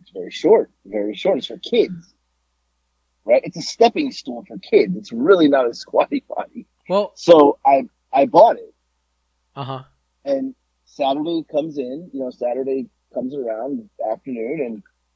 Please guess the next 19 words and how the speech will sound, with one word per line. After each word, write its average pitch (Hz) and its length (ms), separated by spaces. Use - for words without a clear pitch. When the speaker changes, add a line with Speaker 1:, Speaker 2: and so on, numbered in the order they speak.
Speaker 1:
all 120 160
of 117 60
a - 60
sudden, 123 480
I 113 60
gotta 131 240
go. 160 280
So 127 140
I, 123 140
I, 135 220
and 147 160
the 151 40
best 208 220
part 175 160
about 131 220
all 127 220
of 139 60
this 147 180
is 156 260